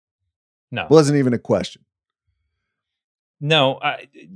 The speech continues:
Speaker 1: I thought, I mean, I'm sure that there was some incredible, you know,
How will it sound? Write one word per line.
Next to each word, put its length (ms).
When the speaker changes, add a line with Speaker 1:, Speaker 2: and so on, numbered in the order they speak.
Speaker 1:
I 100
thought, 260
I 100
mean, 140
I'm 80
sure 180
that 140
there 100
was 140
some 260
incredible, 920
you 160
know, 280